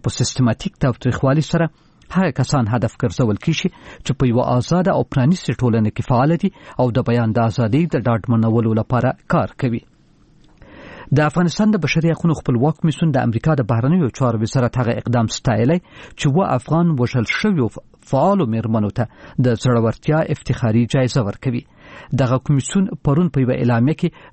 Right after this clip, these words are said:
دا اووه ښځې د دوه زره شلم کال په هدفي بریدونو، چې د دوه زره شلم کال په هدفي و-،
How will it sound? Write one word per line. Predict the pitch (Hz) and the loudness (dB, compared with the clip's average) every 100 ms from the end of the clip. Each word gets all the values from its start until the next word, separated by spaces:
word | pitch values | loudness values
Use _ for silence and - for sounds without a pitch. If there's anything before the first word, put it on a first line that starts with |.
| 131 | -2
دا | 151 | 0
اووه | 131 160 | 2 0
ښځې | - 135 113 113 - - 135 147 156 | 0 -2 -4 -10 -14 -10 -8 -8 -4
د | 127 120 117 120 123 127 120 | 0 2 2 2 2 0 0
دوه | 143 165 | 0 0
زره | 135 107 | 0 -2
شلم | - 147 165 | 0 2 2
کال | 160 170 151 135 | 0 0 0 0
په | 117 | 0
هدفي | 117 - | 0 0
بریدونو، | 165 123 120 139 131 | -2 0 0 0 -2
چې | - 135 117 | -2 -2 0
د | 110 | 0
دوه | 165 156 | 0 0
زره | 127 120 - - - | 0 -2 -6 -20 -10
شلم | - 143 160 | -2 0 2
کال | - 123 | 0 -2
په | - 120 | 0 0
هدفي | 113 117 165 | 0 0 0
و-، | 127 | 0